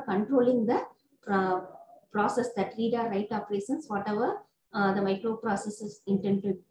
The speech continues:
to do. Next, uh, uh, the address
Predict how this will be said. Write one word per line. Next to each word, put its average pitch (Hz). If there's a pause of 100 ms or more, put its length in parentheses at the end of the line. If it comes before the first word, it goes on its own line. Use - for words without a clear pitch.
(100)
to 190
do. 170 (1800)
Next, 233
uh, 202 (100)
uh, 185
the 240
address 226